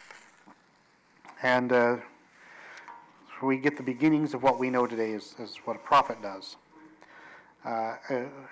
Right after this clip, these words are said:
historical comparison is, uh, maybe you guys know,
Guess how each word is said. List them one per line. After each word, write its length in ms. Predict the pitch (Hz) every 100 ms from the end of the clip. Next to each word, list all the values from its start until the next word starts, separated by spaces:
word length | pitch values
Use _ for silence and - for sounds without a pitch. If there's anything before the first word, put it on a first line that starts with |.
| -
historical 680 | - - 165 180 147 127 - - -
comparison 720 | 143 135 170 143 - 110 120 - _ _ _
is, 320 | 135 123 117 127
uh, 380 | 113 110 113 117 117
maybe 200 | 131 135
you 60 |
guys 280 | 123 123 117
know, 160 | 123